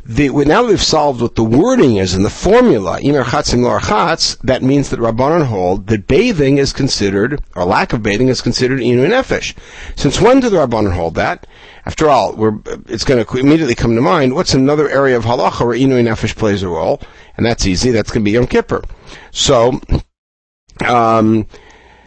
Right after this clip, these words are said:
um, V'amar Rabbanan Rechitza Ipa Inui Nefesh Ki Lo Rachza, or mean, here we have challenge, Af Bisha Asur B'Chulan, even though all five afflictions on Yom Kippur,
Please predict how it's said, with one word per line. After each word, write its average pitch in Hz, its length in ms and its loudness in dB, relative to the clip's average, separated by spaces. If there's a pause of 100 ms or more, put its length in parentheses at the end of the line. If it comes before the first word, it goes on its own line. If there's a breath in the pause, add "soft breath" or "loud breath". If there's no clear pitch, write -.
(520 soft breath)
um, 110 760 0
V'amar 151 300 4
Rabbanan 160 260 2
Rechitza 156 340 0
Ipa 139 160 0
Inui 135 260 4
Nefesh 143 160 -4
Ki 123 80 -2
Lo 98 120 0
Rachza, 156 580 -2
or 127 120 4
mean, 107 220 4
here 123 140 2
we 165 60 4
have 104 100 0
challenge, 101 320 0
Af 110 180 -2
Bisha 214 320 0
Asur 120 260 0
B'Chulan, 127 520 0
even 170 280 2
though 127 140 2
all 123 260 0
five 123 520 -2
afflictions 123 520 0
on 117 80 2
Yom 117 140 0
Kippur, - 400 -6